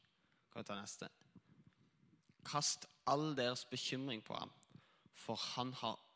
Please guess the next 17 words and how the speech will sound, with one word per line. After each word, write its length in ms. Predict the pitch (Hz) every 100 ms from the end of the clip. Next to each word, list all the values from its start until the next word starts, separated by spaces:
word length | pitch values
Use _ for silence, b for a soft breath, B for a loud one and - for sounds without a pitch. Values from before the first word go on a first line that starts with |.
| _
omsorg 840 | 135 120 120 120 - - 165 165 - - - _ _ -
for 400 | - - 123 123
dere." 320 | 110 67 76 - - _ b b b b b
Skal 200 | - 113
vi 60 | 107
ta 80 | 104
neste? 400 | 104 - 104 120 - - _ _ _ B B B B B
"Frykt 800 | - - - 175 - - - - -
ikke, 420 | 147 - _ 127 131
for 180 | 147
jeg 300 | 131 127 165
er 180 | - 147
med 540 | 147 139 147 175 196 175
deg. 240 | - - - B B B B B _ _ _ - - - - -
Vær 300 | 117 135 175 -
ikke 280 | - 156 147
redd, 280 | 156 165